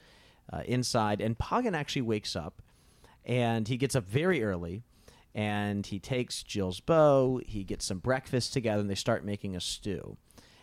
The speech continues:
And I, I thought what was really interesting about this is, and Lewis gets really into the description about the food they're making, everything that's happening and all that's going on.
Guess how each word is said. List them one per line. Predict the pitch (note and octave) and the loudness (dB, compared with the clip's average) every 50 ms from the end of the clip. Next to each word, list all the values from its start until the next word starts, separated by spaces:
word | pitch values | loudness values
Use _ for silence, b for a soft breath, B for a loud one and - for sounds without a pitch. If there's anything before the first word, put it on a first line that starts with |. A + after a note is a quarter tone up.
| B B _ _ - | B B _ _ -2
And | C3 B2+ C3 C3 C3 C3 B2+ B2+ C3 B2+ - _ _ _ _ _ _ _ _ - - - - _ _ _ _ _ _ _ _ _ _ _ _ - - - | 0 2 2 2 2 2 2 2 0 -2 -6 _ _ _ _ _ _ _ _ -20 -20 -20 -20 _ _ _ _ _ _ _ _ _ _ _ _ -20 -12 -8
I, | - C#3+ C#3+ C#3+ C#3 C#3 - - - | -6 -4 0 2 2 2 0 0 -2
I | A2+ C3+ C3+ | -4 -2 0
thought | - F3+ F#3 - | 0 0 2 2
what | F3 D#3+ | 2 0
was | C3+ B2+ | 0 0
really | C#3 C3+ A#2+ | 0 0 0
interesting | - A#2+ C3 C3 - B2 - - G#2+ G2+ | 0 -2 -4 -4 -4 -4 -4 -4 -4 -4
about | G2 E2+ G2 E2+ F2 - - | -2 -2 -4 -4 -4 -6 -6
this | G2+ F2+ F#2 - | -6 -4 -4 -2
is, | C#3 C#3 A2+ | -2 -2 -2
and | - E3 D#3 C#3 C#3+ | -2 -4 -2 2 4
Lewis | E3 A#3 D4 D4 - | 6 6 6 4 2
gets | - C#3 G#2 | -2 -4 -4
really | G#2 G2+ A2+ C#3 E3 D#3 C#3+ C3+ | -4 0 2 4 4 4 4 2
into | C3 B2+ A#2+ | 2 0 0
the | G2+ G#2 | -2 -2
description | G2 F#2+ - - C#3+ - - - F#2+ | -4 -6 -4 -2 -2 -4 -4 -4 -6
about | G2+ F#2+ - | -6 -6 -8
the | - | -10
food | - - F3+ G3 F3+ | -4 0 0 2 4
they're | E3 E3+ | 4 2
making, | D#3+ D3+ C#3+ - C#3 A#2+ B2 | 2 2 0 -2 -2 -4 -4
everything | B2 C3 - B2 A#2 | -4 -4 -4 -4 -6
that's | G#2+ G2+ - - | -8 -8 -8 -8
happening | - C3+ B2+ B2+ - C3+ B2+ B2 A#2+ A2+ | -8 -8 -8 -8 -6 -6 -4 -4 -4 -6
and | G#2 G2 F2 | -6 -8 -8
all | D2 G#2+ A2+ | -6 -6 -6
that's | A2 G2 - | -6 -8 -8
going | - B2 G#2+ G2 F#2+ G2+ | -6 -6 -6 -6 -4 -4
on. | A2 A#2 A2+ G#2+ G2 G2 | -2 -2 -2 -2 -2 -6